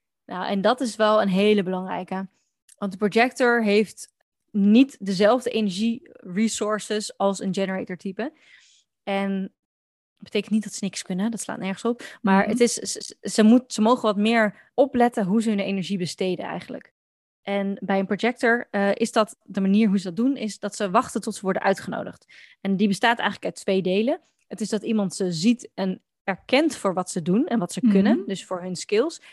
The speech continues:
Speaker 1: En dat ze worden uitgenodigd om hun skills te delen. Dus om even een voorbeeld te geven, stel een projector gaat voor een random baan een sollicitatie doen.
Speaker 2: Ja.
Speaker 1: En ze zijn gewoon een nummertje.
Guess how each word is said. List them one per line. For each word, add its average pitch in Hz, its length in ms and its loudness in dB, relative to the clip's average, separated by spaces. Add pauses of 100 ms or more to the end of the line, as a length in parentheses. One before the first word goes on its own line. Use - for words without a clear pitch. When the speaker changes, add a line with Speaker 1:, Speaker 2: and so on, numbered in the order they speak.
(160)
Speaker 1:
En 277 340 2 (140)
dat 226 140 -2
ze 240 120 2
worden 202 220 4
uitgenodigd 190 640 2
om 196 120 -2
hun 185 140 -2
skills 190 340 -8
te 185 140 -6
delen. 185 440 -2 (580)
Dus 196 200 -8
om 214 120 -6
even 214 180 -4
een 190 80 -6
voorbeeld 240 340 4
te 240 80 -6
geven, 202 540 -4 (580)
stel 240 760 2
een 196 380 -2 (260)
projector 185 840 -2
gaat - 540 -4
voor 196 280 -2
een 190 220 -2
random 208 520 4
baan 190 460 0 (420)
een 190 320 0
sollicitatie 226 800 0
doen. 262 320 6 (500)
Speaker 2:
Ja. 180 280 2
Speaker 1:
En - 80 2
ze 214 100 -2
zijn 208 200 0
gewoon 208 260 -2
een 196 100 -2
nummertje. 277 500 2